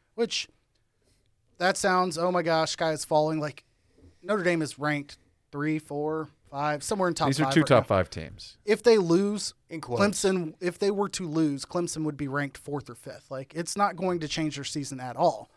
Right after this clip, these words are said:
Speaker 1: because, plot twist this year, Notre Dame is playing an A C C schedule, and in order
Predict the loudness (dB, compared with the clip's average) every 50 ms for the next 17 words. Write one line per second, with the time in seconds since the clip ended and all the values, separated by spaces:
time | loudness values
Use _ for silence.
0 | _ _ -20 _ _ _ _ _ -14 -10 -2 2 6 8 8 8 8 6 -2 -8
1 | -2 2 6 6 6 6 4 -8 -6 -6 -6 -6 -6 -8 -8 -8 -6 -2 0 2
2 | 2 2 2 0 -4 _ _ -12 -6 -4 -2 -2 -2 -2 0 0 0 0 -2 -4
3 | -6 -6 -6 -4 -4 -4 -6 -6 -8 -8 -8 -10 -10 -10 -12 -12 -12 -14 -14 -14
4 | -12 -12 -6 -2 -2 -2 -2 -2 -6 -6 -6 -8 -8 -6 -6 -4 -2 0 0 2
5 | 2 0 0 -4